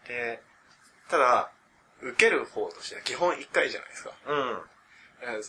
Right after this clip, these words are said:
Speaker 1: そん-、そんな伝わんない時ってありますよね。
Speaker 2: <laughs> ありますね。はい。
Speaker 1: ありますよね。
Speaker 2: うん。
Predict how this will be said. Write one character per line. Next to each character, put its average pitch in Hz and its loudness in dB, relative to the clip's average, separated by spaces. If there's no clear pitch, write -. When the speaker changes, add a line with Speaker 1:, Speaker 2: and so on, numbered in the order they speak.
Speaker 1:
そ - -2
ん-、 226 -8
そ - -4
ん 254 -12
な 277 -8
伝 - 0
わ - 6
ん 202 -4
な 190 4
い 160 2
時 196 2
っ - -16
て - -20
あ 127 6
り 127 4
ま 123 6
す 107 4
よ 92 2
ね。 - 4
Speaker 2:
<laughs> - -20
あ 139 6
り 127 2
ま 127 4
す - -2
ね。 90 -4
は 107 2
い。 - -6
Speaker 1:
あ 120 -2
り 120 0
ま 110 -2
す - -6
よ - -10
ね。 - -12
Speaker 2:
う 117 -10
ん。 101 -10